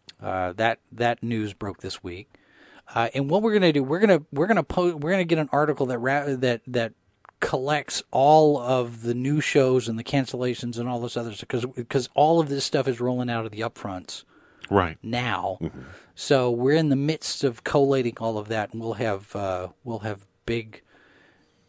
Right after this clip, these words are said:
Speaker 1: long,
Speaker 2: Hmm.
Speaker 1: detailed articles next week. I imagine that Allison Isberg will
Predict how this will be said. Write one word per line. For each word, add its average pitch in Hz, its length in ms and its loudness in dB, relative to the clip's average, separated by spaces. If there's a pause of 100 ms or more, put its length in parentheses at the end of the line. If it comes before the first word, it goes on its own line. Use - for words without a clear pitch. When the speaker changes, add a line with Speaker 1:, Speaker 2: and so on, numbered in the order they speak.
(160)
Speaker 1:
long, 101 720 -4 (560)
Speaker 2:
Hmm. 180 180 6 (140)
Speaker 1:
detailed 117 640 -2 (100)
articles 101 560 -6
next 110 380 -10
week. 117 280 -10 (100)
I 117 60 -6
imagine 120 360 -4
that 101 180 -10
Allison 107 520 -6 (180)
Isberg 110 380 -8
will 92 260 -8